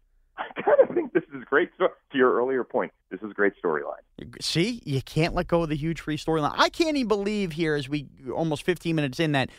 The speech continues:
Speaker 2: we did so much Huge Freeze with you, Pens. I, I really can't believe that. Now, uh, d-, just a couple more things I wanna rattle off real quickly.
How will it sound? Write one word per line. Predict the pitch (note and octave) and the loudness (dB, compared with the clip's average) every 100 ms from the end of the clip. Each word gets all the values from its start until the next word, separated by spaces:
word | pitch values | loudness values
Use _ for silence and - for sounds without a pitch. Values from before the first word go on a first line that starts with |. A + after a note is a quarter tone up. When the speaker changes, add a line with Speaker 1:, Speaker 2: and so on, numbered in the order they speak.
| - | -6
Speaker 2:
we | D3+ D#3+ | 0 2
did | E3 | 2
so | - F#3+ | 4 2
much | F3 | 2
Huge | - F3+ D#3 | 0 -2 -2
Freeze | - - F3 G3 B2 | -4 -2 0 0 -2
with | G2+ | -4
you, | G2+ | -6
Pens. | F2+ F#2 F#2 - - | -4 -4 -4 -6 0
I, | C#3+ E3+ | 2 4
I | |
really | F3 G3 G#3 | 2 0 0
can't | E3+ F3+ E3 | 2 2 2
believe | D#3 D#3+ G#3 C3+ | 0 0 -2 -2
that. | F2+ - _ _ _ | -4 -8 _ _ _
Now, | F#3 G#3 F#3 D#3 | 4 6 4 2
uh, | F3+ F3+ E3+ - | 4 4 0 -4
d-, | B2 | -6
just | D#3 F3+ E3+ - - | -2 -2 -2 -6 -20
a | - | 0
couple | G3+ F3+ G3 | 2 4 4
more | F#3 | 0
things | - G3 F3+ | 0 0 2
I | E3+ | 2
wanna | D3+ | 4
rattle | D3+ D3+ | 2 4
off | C#3 - | 0 0
real | C#3 | -4
quickly. | - C#3+ - G2 | 0 -2 -2 -8